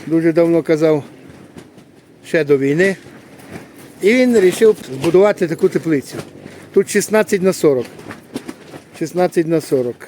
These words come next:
Вирощував тут ранню редиску,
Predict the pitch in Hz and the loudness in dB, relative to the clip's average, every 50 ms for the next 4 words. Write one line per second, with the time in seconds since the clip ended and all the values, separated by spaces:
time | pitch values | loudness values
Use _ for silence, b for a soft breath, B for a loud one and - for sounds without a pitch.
0 | - - - 110 131 170 208 202 208 190 170 - - 180 175 165 160 - - 165 | -20 -18 -14 -4 0 2 4 4 4 4 2 2 2 4 4 4 2 2 0 -2
1 | 151 - - - - - - - - - - - - - 185 202 208 202 196 190 | -2 -4 -6 -12 -12 -12 -12 -12 -12 -12 -10 -6 -4 -2 0 2 2 2 2 2
2 | 196 196 196 196 202 208 175 214 220 214 - - - - 139 | 2 4 4 4 4 4 4 4 4 4 2 0 -4 -4 -4